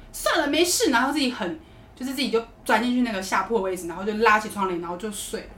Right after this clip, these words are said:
然后你，你经历这个，你真的心里超动荡，我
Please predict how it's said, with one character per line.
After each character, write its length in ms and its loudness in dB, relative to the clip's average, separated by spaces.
然 120 4
后 80 2
你， 220 0
你 140 -6
经 200 0
历 100 8
这 80 4
个， 60 4
你 140 -2
真 100 0
的 60 0
心 180 0
里 100 2
超 200 -2
动 120 -2
荡， 240 2
我 80 -6